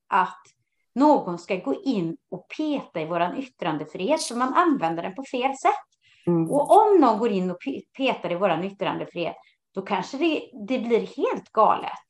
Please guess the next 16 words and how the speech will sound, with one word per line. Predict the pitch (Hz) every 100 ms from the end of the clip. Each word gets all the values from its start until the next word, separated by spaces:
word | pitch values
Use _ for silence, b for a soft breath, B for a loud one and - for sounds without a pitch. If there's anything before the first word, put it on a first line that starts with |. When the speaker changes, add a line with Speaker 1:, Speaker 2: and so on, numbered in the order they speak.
| - -
Speaker 1:
Inte | 285 190 - -
alls | - 214 196 - 196
bra. | 240 359 370 - - b b _
Utan | - 240 240
det | 240
beror | 254 330 302
ju | 247
på | - - 220 202 - _ -
vem | 190 233 190
som | - 208 196
gör | 202 165 175
det. | 202 302 -
Och, | - 214 208 208 - -
och | 220
med | 208 202
den, | 208